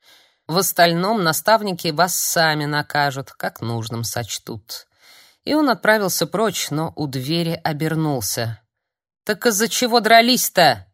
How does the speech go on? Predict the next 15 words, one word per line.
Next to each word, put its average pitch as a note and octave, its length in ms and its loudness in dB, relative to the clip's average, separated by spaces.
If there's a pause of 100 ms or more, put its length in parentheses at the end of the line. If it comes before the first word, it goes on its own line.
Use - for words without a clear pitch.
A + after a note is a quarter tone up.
(420)
Зоран, F#3+ 440 0
который, D#3+ 340 -4
видимо, D#3 320 -4
всех - 320 -6
и D3+ 60 -4
взбаламутил, D3+ 720 0
ответил: D3 680 -4 (680)
«Их D#3 240 -6
не E3 140 0
упырь, D#3+ 280 -2
свет F#3+ 440 0
лупнул, C#3 600 -2 (140)
я - 120 0
сам F3+ 300 2
видел». B2+ 400 -4